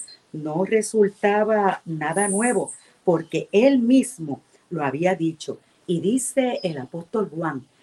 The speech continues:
en el capítulo once y en el verso veinticinco, le dijo Jesús, "Yo soy la resurrección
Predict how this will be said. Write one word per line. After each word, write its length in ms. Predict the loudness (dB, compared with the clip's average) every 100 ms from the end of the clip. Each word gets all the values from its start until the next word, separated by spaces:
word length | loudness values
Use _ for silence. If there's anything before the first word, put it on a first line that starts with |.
| _ -4
en 160 | -4
el 160 | -4 -4
capítulo 600 | -6 -4 -6 -2 0 2
once 580 | 2 0 -4 -6 -6 -6 _ _
y 120 | 0 0
en 120 | 0
el 140 | -2
verso 440 | 4 4 4 0 0
veinticinco, 1000 | 0 -4 -8 -4 0 0 -2 -4 -4 -6 _ _ _ -4
le 240 | -2 -2
dijo 440 | 2 2 2 -2
Jesús, 680 | -4 -6 -6 -6 -6 -6 -16 _ _ _ _ -2
"Yo 280 | 0 0 -2
soy 680 | -8 -6 0 2 2 0 -2 _ _ _ _
la 200 | -4 -2 -4
resurrección 1400 | -6 -6 -6 -6 -6 -4 -4 -4 -8 -4 0 2 2